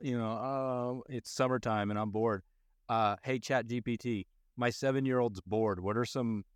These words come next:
five activities he could do around the house or outside in the backyard that could be fun?" And it listed out five real quick, and one of 'em was a scavenger hunt.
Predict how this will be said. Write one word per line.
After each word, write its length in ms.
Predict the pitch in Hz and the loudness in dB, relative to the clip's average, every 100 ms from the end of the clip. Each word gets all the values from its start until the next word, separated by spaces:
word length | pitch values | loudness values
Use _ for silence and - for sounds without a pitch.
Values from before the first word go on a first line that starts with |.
| _ _ _ _ | _ _ _ _
five 260 | 110 113 113 | 6 6 4
activities 600 | 110 - 110 104 98 - | 0 0 0 2 0 -2
he 80 | |
could 120 | 101 95 | -4 0
do 140 | 101 | 2
around 240 | 98 101 | 2 2
the 80 | 98 | 0
house 400 | 87 101 98 - - _ - - | 2 2 2 -2 -16 _ -20 -4
or 140 | 98 | 2
outside 480 | 92 104 - 104 98 | 4 2 2 4 4
in 60 | 95 | 2
the 80 | |
backyard 460 | 90 92 - 95 92 | 2 2 2 2 2
that 100 | 92 | 0
could 100 | 95 | -4
be 100 | 90 | -4
fun?" 280 | - 92 80 - - - _ - | -2 -2 -4 -8 -20 -20 _ -4
And 420 | 98 98 92 98 - - | 0 0 0 -6 -14 -8
it 180 | 117 107 | -4 0
listed 380 | 117 113 - 107 | 2 2 2 4
out 220 | 101 95 - | 4 4 4
five 320 | 98 92 92 | 4 4 2
real 120 | 104 | -2
quick, 280 | - 110 101 | 0 0 0
and 100 | 95 | 0
one 140 | 101 | 2
of 100 | 101 | 2
'em 100 | 101 | 0
was 140 | 98 90 | 0 -2
a 60 | |
scavenger 500 | - 101 95 104 92 | -2 0 2 2 -2
hunt. 240 | 85 90 | -4 -4